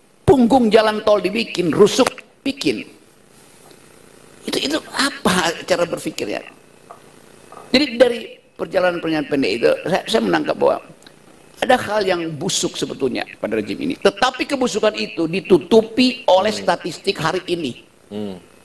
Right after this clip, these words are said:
Speaker 1: Sembilan puluh persen rakyat Indonesia percaya pada Jokowi itu.
Speaker 2: Hmm.
Speaker 1: Itu bagaimana caranya?
Speaker 2: <laughs>
Speaker 1: Pasti statistik itu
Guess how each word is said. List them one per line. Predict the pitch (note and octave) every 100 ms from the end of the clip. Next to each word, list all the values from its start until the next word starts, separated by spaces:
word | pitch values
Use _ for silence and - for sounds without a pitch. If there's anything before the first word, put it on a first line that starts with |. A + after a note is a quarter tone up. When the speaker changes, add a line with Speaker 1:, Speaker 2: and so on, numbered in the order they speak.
| - -
Speaker 1:
Sembilan | - B2 A#2 F#3+ B3+ B3
puluh | C4
persen | A#3 G#3+ A#3 E3+ - -
rakyat | F#3 F3+ E3 E3+
Indonesia | E3+ E3 D#3 D3 A#2+ F#2 - _ _
percaya | - D3+ - - D#3+ C#3+ A#2
pada | C3
Jokowi | A#2 A2+ - B1+ C#2
itu. | - - _
Speaker 2:
Hmm. | B2+ A#2 G2 - - - - - - -
Speaker 1:
Itu | G3+ -
bagaimana | E3+ D3+ D#3 F#3 - G3+
caranya? | - - - C4 G#3
Speaker 2:
<laughs> | - F#3+ - F3+ G3 - - - - - - - - - - - - - - - - - - - - -
Speaker 1:
Pasti | - B3 - - A#4+ G3+
statistik | - G3+ G3 F#3+ E3 -
itu | A3+ - C#3+ C3+